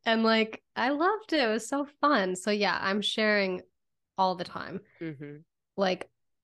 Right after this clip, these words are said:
Speaker 1: a-, almost everything that I was eating was documented in some way.
Speaker 2: How did it feel for you to do that?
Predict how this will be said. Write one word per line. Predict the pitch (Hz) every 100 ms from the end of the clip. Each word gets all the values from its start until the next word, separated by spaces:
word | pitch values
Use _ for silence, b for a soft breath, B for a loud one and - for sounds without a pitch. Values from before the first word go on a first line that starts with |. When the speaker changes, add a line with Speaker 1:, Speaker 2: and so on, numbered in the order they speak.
| _ -
Speaker 1:
a-, | 196 -
almost | 208 196 190 -
everything | 202 190 190 185
that | 185
I | 185
was | 180
eating | 196 180 175
was | 185 180
documented | 175 170 185 175 180 190 - 180 -
in | 190
some | - 180
way. | 175 - - - _ _ _ _ _ _ _ _ _ _ _
Speaker 2:
How | - 185
did | 285
it | 330 202
feel | 160 160
for | -
you | 156
to | 147
do | 139 151
that? | 151 165 -